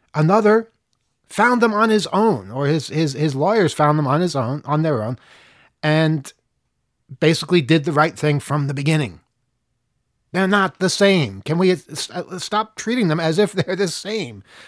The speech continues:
or as if there's some kind of hypocrisy here? You know, I'm, I'm, I'm hearing, uh, people, uh, you know, on, on, on places like C N N saying, "How come the American people didn't find out about these classified documents on day one?" Because they're the American people. <laughs> Classified documents.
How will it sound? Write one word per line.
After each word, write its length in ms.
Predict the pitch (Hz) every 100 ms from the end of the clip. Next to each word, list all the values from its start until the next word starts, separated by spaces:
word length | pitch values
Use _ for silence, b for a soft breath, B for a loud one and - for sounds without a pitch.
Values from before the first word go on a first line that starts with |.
| B
or 180 | 180 190
as 100 | 170
if 140 | 180
there's 160 | 190 160
some 140 | 196
kind 200 | - 196
of 60 | 175
hypocrisy 640 | 165 180 220 214 151 120
here? 180 | 117 - B B B
You 80 |
know, 60 | 196
I'm, 180 | 196 202
I'm, 160 | 175 185
I'm 120 | 165
hearing, 440 | 185 226 208 165
uh, 240 | 156 151 151
people, 480 | - 196 175 160 -
uh, 80 | 160
you 100 | 165
know, 140 | 143
on, 200 | 147 156
on, 200 | 156 156
on 100 | 139
places 220 | 165 214 185
like 140 | 185
C 160 | - 185
N 80 |
N 180 | 196 185
saying, 260 | 135 165 151 B B
"How 100 | -
come 160 | 220 226
the 80 | 220
American 400 | 208 208 - 165
people 280 | 202 - 151
didn't 200 | 190 180
find 240 | 196 196
out 100 | 190
about 200 | 185 180
these 120 | 180
classified 400 | - 180 160 180
documents 400 | 175 180 165 156
on 140 | 170 151
day 140 | 165
one?" 260 | 165 160 - B
Because 300 | 262 247 254
they're 200 | 247 247
the 60 | 240
American 380 | 240 247 247 208
people. 420 | 254 240 208 120 - -
<laughs> 200 | 196 -
Classified 560 | 233 220 220 202 226
documents. 720 | - 190 - 175 143 117 -